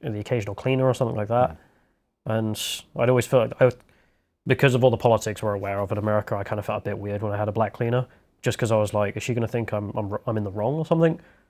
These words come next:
Speaker 1: Because she's cleaning for me?" And the little voice that's stupid in the back of your head.
Speaker 2: So if it helps, there's a, there's an easy out in this. Um, I did, uh, a university talk with Hunter Avallone
Speaker 1: You just
Speaker 2: years
Speaker 1: got
Speaker 2: ago.
Speaker 1: English.
Speaker 2: Yeah, you just
Speaker 1: Yeah.
Speaker 2: go with English. 'Cause then, 'cause
Speaker 1: <laughs> Don't
Speaker 2: then
Speaker 1: worry,
Speaker 2: they,
Speaker 1: I'm not American, I
Speaker 2: yeah,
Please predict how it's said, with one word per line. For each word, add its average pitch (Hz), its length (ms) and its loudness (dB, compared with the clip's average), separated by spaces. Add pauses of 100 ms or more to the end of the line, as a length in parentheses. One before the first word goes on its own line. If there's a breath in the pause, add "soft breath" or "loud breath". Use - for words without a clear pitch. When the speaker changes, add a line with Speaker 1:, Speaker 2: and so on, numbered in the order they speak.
(200 soft breath)
Speaker 1:
Because 107 220 -2
she's 104 100 -4
cleaning 131 300 4
for - 100 0
me?" 165 260 4 (340 soft breath)
And 127 100 4
the 151 40 8
little 165 200 8
voice 143 340 4
that's 120 180 -4
stupid 120 440 2
in 101 60 -2
the 107 80 0
back 117 160 4
of - 60 -6
your 107 120 0
head. 95 300 -2
Speaker 2:
So - 180 -2
if 127 260 -2
it 156 80 6
helps, 131 280 2
there's 113 160 -4
a, 113 40 -4 (120)
there's 120 200 -4
an 113 80 -4
easy 117 300 0
out 120 180 -2
in 117 120 -4
this. 139 440 -4
Um, 101 360 -8
I 117 60 -6
did, 117 280 -4 (120)
uh, 104 260 -6 (540)
a 107 80 -8
university 120 800 0 (180)
talk - 400 -10
with 95 80 -12 (180)
Hunter 127 300 -8
Avallone 113 500 -4 (240)
Speaker 1:
You - 80 -6
just - 0 -
Speaker 2:
years 113 140 0
Speaker 1:
got 110 140 4
Speaker 2:
ago. 104 80 2
Speaker 1:
English. 95 400 -6 (260 loud breath)
Speaker 2:
Yeah, 180 100 4
you 127 180 2
just 113 120 -2
Speaker 1:
Yeah. - 60 0
Speaker 2:
go 131 40 4
with 117 240 4
English. - 320 6
'Cause 139 120 6
then, 156 200 8
'cause 127 80 -10
Speaker 1:
<laughs> - 40 -4
Don't 139 100 4
Speaker 2:
then - 100 12
Speaker 1:
worry, 165 80 12
Speaker 2:
they, 147 60 8
Speaker 1:
I'm 151 60 2
not 147 100 6
American, 117 360 2
I 104 120 -2
Speaker 2:
yeah, 123 140 2